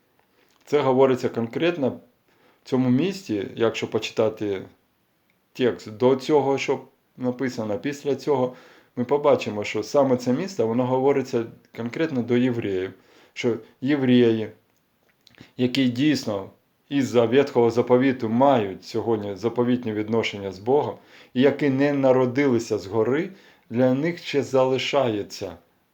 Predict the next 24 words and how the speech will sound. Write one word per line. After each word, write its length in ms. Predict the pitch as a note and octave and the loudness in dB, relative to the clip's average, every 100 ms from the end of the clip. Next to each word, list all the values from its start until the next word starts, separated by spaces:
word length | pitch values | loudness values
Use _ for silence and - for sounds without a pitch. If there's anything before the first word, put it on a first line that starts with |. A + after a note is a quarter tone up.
| _ _ | _ _
постанова 640 | B2 - B2+ C3+ D#3 B2+ | -4 0 2 2 2 2
і 40 | A2+ | 0
заповіді 600 | B2 C3+ B2+ A2+ G#2 G#2+ | 4 4 4 -4 -4 -2
Ветхого 360 | A#2+ B2 A#2 | -2 0 0
заповіту, 580 | A2+ A#2 A#2+ D3 E3+ B2+ B2+ - _ _ | 0 0 0 0 -2 -4 -10 -20 _ _
щоб 200 | - B2+ B2+ - - _ - | -8 -8 -10 -20 -20 _ -12
завдяки 560 | C3 C#3+ C3+ C#3+ D#3 D3 | 2 2 4 0 0 -2
їм 600 | C3 B2+ C#3+ E3 D#3 G#2+ G2+ | -2 -4 -4 -2 0 -2 4
вони 220 | B2 B2 | 4 6
могли 300 | B2 A#2 C#3+ | 4 4 0
прийти 440 | C3+ B2 B2 C#3+ | 0 -2 -2 -4
сьогодні 460 | B2 A#2 A#2+ B2 A#2 | -2 0 2 2 0
ко 160 | B2+ B2 | -2 -4
Христу, 600 | B2+ B2 - C#3 G#2+ - _ _ | -2 -4 -4 -4 -4 -6 _ _
щоб 220 | - B2+ A#2 | -8 -8 0
завдяки 500 | C3+ B2+ C#3+ C#3+ C3 | 0 2 -2 -2 -6
цим 260 | - C3 | -4 -2
заповідям 460 | C#3 D3+ B2+ A2+ A2+ | 2 2 0 -2 0
вони 280 | B2 C#3 B2+ | 0 -2 -2
сьогодні 400 | C3+ B2+ B2+ A#2+ | -2 0 2 0
могли 280 | A#2 A#2 | -2 -2
б 40 | B2 | -4
бути 340 | A#2 B2+ B2 | -4 -6 -4
збереженими 840 | G#2 G#2+ B2 D3+ A#2 A2 G#2+ G2+ | -4 2 4 4 2 -4 -6 -8